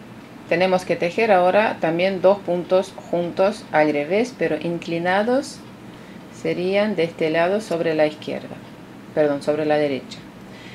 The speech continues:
Entonces, pasamos un punto sin tejer, pasamos otro punto sin tejer,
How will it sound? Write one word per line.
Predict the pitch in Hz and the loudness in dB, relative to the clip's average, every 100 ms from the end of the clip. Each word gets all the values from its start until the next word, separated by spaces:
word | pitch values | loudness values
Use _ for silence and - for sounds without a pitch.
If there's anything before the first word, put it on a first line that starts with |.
| - - | -16 -4
Entonces, | 175 208 156 135 - - - - - - - | -2 4 2 2 -8 -14 -16 -18 -20 -12 2
pasamos | 170 175 214 220 254 269 277 - | 2 2 -2 2 6 4 2 -6
un | 202 | -6
punto | 185 175 170 156 202 208 285 - - - - - - | -4 -2 -2 -2 0 0 0 -6 -18 -20 -20 -20 -18
sin | - 180 180 | -8 -4 0
tejer, | 180 175 - - - - - - - - - - - - - - - - - - - - - - - - - - - - | 0 0 -4 -6 -8 -18 -18 -18 -18 -18 -18 -18 -18 -18 -18 -18 -18 -18 -18 -18 -18 -18 -18 -18 -18 -18 -18 -18 -16 -4
pasamos | 151 156 175 208 240 - | -4 0 -2 0 -2 0
otro | 190 190 175 | 0 2 -2
punto | 170 170 160 202 214 - | -2 -4 -2 0 -2 -4
sin | - 170 160 | -10 -6 -6
tejer, | 156 151 156 139 | -4 -6 -6 -8